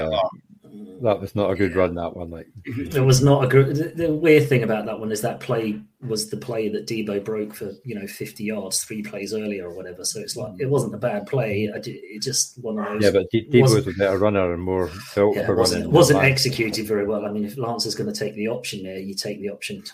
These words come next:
Speaker 3: kind of outside. You don't kind of take the option and run into a nose tackle, and a defensive lineman, and a linebacker. It's like, all right, y-, you know, ifs, buts, and maybes. You know, it's, it's definitely probably a,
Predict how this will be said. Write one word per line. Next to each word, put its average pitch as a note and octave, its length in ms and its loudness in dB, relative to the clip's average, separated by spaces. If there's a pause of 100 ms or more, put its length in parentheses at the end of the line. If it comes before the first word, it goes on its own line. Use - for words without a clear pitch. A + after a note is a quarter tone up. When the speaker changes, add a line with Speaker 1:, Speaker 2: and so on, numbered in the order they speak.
(140)
Speaker 3:
kind B2+ 240 -14
of B2 60 -14
outside. C3+ 640 -6
You A#2+ 80 -4
don't B2 240 -6
kind B2 180 -8
of G#2+ 80 -8
take G#2+ 140 -10
the A2 140 -8
option G#2+ 300 -10
and G#2 140 -4
run G#2 380 -2
into G#2+ 300 -2
a - 40 -6
nose G2+ 240 -4
tackle, - 380 -10
and F#2 100 -12
a F#2 60 -14
defensive - 480 -10
lineman, G2 440 -8
and F#2 180 -14
a G2+ 220 -16
linebacker. F#2 640 -10 (120)
It's - 180 -12
like, - 200 -20
all G#2 100 -18
right, - 400 -14
y-, D3 80 -10
you C3+ 180 0
know, - 80 -14 (140)
ifs, D3 180 4
buts, - 320 -2
and G#2+ 100 -4
maybes. G#2 420 -4
You G#2 80 -10
know, F#2+ 100 -18
it's, - 300 -8 (140)
it's - 460 -2
definitely B2+ 600 4 (300)
probably B2+ 380 4
a, A2+ 200 -2